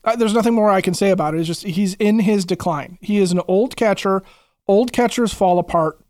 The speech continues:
fast. They don't fade away. They just, they just,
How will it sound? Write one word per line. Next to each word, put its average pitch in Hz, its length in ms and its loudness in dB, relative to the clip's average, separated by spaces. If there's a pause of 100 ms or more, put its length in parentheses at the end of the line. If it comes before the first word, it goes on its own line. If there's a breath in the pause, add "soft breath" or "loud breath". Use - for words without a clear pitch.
fast. - 640 -8 (840)
They 190 80 0
don't 190 200 2
fade 226 220 2
away. 185 320 -2 (680)
They 185 160 -2
just, 190 240 -4 (140)
they 185 100 0
just, 185 200 -4